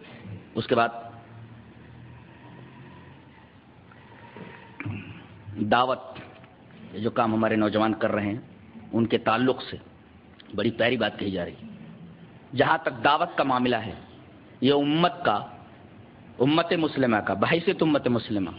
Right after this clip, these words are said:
انفرادی اور اجتماعی فریضہ ہے کہ وہ دعوت کے کاز کو آگے بڑھائے۔ ویسے دعوت فرض کفایہ ہے، کبھی کبھی یہ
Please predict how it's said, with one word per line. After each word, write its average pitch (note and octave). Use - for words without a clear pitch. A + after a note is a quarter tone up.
انفرادی D3+
اور D3+
اجتماعی C#3
فریضہ C3
ہے F#2+
کہ D3+
وہ D3+
دعوت C#3
کے C#3+
کاز B2
کو C3
آگے A2+
بڑھائے۔ G#2
ویسے C#3
دعوت C#3+
فرض C#3
کفایہ D3
ہے، A2+
کبھی D3
کبھی D#3
یہ E3